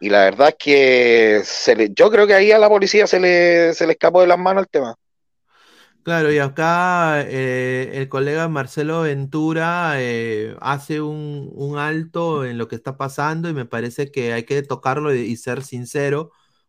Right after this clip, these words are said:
Speaker 2: Voy acá a poner acá este, este tweet de, de él, de Marcelo Ventura, lo pueden buscar ahí en Twitter.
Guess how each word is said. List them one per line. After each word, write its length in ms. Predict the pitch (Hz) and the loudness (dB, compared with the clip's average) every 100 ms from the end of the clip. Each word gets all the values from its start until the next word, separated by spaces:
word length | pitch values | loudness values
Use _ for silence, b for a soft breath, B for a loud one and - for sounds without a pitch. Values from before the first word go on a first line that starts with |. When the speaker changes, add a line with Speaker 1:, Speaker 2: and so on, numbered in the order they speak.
| - | -8
Speaker 2:
Voy 140 | 135 | -4
acá 180 | 135 135 | -4 -6
a 60 | 139 | -8
poner 260 | 135 139 | -6 -4
acá 360 | 135 135 135 139 | -6 -4 -4 -4
este, 340 | 139 143 135 | -4 -6 -6
este 220 | 135 143 139 | -8 -8 -10
tweet 440 | - 160 170 185 - | -4 -4 -4 -8 -16
de, 400 | 117 117 117 113 | -8 -4 -4 -4
de 320 | 110 120 127 | -4 -4 -2
él, 140 | 139 190 | -4 -4
de 100 | 139 | -8
Marcelo 440 | 120 117 135 143 | -10 -10 -8 -6
Ventura, 600 | 131 123 135 147 156 262 | -6 -8 -6 -4 -4 -8
lo 380 | 180 117 117 101 | -12 -12 -12 -14
pueden 240 | - 117 123 | -10 -10 -10
buscar 360 | 113 - 120 | -14 -10 -8
ahí 220 | 117 120 123 | -6 -6 -8
en 180 | 117 | -10
Twitter. 500 | - 151 143 160 233 | -12 -12 -8 -8 -8